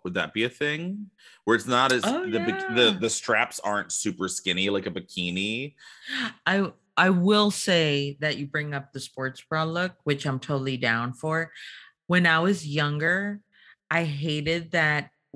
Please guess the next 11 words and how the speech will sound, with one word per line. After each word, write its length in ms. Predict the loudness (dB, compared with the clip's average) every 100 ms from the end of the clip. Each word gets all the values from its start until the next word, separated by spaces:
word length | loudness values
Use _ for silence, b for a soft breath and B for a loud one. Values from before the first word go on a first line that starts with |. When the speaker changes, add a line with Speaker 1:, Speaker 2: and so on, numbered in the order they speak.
| -18 _
Speaker 2:
girl 260 | -4 0 0
bathing 380 | 0 -2 -2 -6
suits 320 | -6 -8 -10
didn't 260 | -8 -4 -4
have, 340 | 0 0 0
like, 420 | 0 0 0 -8 _ B B B B _
like, 220 | -2 -2 -2
some 200 | -4 -4
kind 220 | -2 0
of 200 | -2 -4
padding. 880 | -12 0 2 2 -2 -2 -4 -6 -10